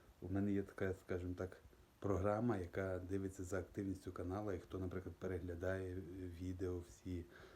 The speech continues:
там лайкає, коментує, лайкає коментарі якісь, і вона підростає в тому.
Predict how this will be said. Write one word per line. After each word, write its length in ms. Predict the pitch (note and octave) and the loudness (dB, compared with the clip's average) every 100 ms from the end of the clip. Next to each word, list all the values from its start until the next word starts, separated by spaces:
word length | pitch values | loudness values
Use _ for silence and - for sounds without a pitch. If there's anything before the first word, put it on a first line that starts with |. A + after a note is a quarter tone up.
| - | -8
там 200 | - F#2+ | 0 2
лайкає, 960 | G2 F2+ F#2 F#2 F#2 - F#2 F2 F#2 F2+ - | 2 2 2 2 0 -2 0 0 0 -2 0
коментує, 840 | G#2 G#2+ G#2 G2+ F#2+ F#2+ F2+ E2+ | 0 2 0 0 0 2 2 2
лайкає 540 | F#2 G2+ G2+ A2+ A2+ | 6 6 4 2 0
коментарі 960 | A2 B2 B2+ B2 A2 F#2+ F#2+ F#2+ F#2+ F#2+ | 2 2 4 4 2 2 2 2 0 0
якісь, 460 | F#2 F2+ F#2 F2 - - - - - | -2 -4 -8 -8 -14 -18 -18 -20 -8
і 40 | F2 | 0
вона 280 | F#2+ G2 | 4 4
підростає 720 | G2 G#2 A2 G#2 - A2 A2 F#2+ | 2 2 2 0 2 4 4 2
в 100 | - | -2
тому. 400 | F2+ D#2 D2+ | -4 -2 -4